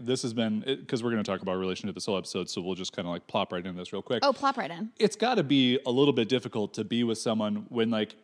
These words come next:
Speaker 1: you don't know when I'm excited about something, because I don't have a level of excitement that you can really see. Like,
Speaker 2: That's
Speaker 1: it's
Speaker 2: why I always
Speaker 1: very,
Speaker 2: ask you.
Speaker 1: very, very rare when I'm, like, visibly excited. And it's because on the inside,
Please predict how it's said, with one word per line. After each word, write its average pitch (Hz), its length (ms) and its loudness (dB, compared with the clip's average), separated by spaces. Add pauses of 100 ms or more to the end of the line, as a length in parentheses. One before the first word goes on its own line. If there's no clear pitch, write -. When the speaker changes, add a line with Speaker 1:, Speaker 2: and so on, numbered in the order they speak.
(120)
Speaker 1:
you 131 180 0
don't 135 420 0
know 104 300 0
when 127 240 -2
I'm 113 180 0
excited 107 440 -4
about 143 220 -2
something, 190 420 -2 (260)
because 160 220 0
I 175 60 6
don't 185 280 2
have 147 320 -4
a 135 40 0
level 120 340 2
of 113 80 -2
excitement 127 440 -2
that 123 60 -4
you 117 100 0
can 113 200 -6
really 110 260 -2
see. - 340 -10
Like, 139 180 2
Speaker 2:
That's 254 160 4
Speaker 1:
it's - 60 -4
Speaker 2:
why 277 120 6
I 262 160 8
always 170 200 8
Speaker 1:
very, 175 40 6
Speaker 2:
ask 208 380 2
you. 214 120 -4 (100)
Speaker 1:
very, 135 480 4
very 117 460 2
rare 107 480 0
when 127 160 2
I'm, 127 160 2
like, 123 300 2 (480)
visibly 131 640 4
excited. 117 640 -2 (360)
And 165 140 4
it's 180 100 2
because 185 380 2 (100)
on 139 140 4
the 123 140 4
inside, 190 460 2